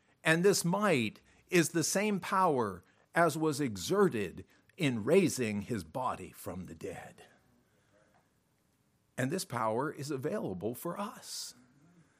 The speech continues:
This power is ours.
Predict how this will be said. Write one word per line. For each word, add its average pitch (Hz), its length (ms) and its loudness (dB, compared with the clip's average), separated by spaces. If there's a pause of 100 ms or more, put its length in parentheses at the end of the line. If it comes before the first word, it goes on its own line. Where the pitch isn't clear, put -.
(160)
This 190 200 4
power 202 580 6
is 160 300 4
ours. 165 840 6